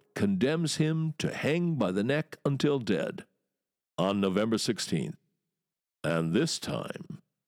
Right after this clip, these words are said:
the only escape is to that bourne from which no traveler returns.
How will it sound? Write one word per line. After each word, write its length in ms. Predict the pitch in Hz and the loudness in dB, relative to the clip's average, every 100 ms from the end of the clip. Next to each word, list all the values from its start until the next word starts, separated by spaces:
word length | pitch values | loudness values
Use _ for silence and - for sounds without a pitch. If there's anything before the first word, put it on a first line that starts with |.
| _ _ _ | _ _ _
the 160 | 80 90 | 2 2
only 380 | 131 151 135 | 2 2 2
escape 680 | 78 - - - - - - - _ _ _ - | 0 -2 -4 -4 -6 -8 -16 -20 _ _ _ -4
is 200 | 76 - | -2 -2
to 220 | - 120 | 0 2
that 360 | 120 127 95 - | 4 0 -2 0
bourne 500 | 110 131 127 127 127 | 2 2 0 -2 -4
from 240 | - 85 | -2 0
which 320 | 87 - - | 0 -2 -6
no 400 | 80 82 98 143 | -2 0 2 2
traveler 680 | - - 131 135 139 143 139 | 0 -2 0 0 0 0 0
returns. 840 | 143 - 90 73 64 - - | -2 -2 -2 -2 -4 -6 -6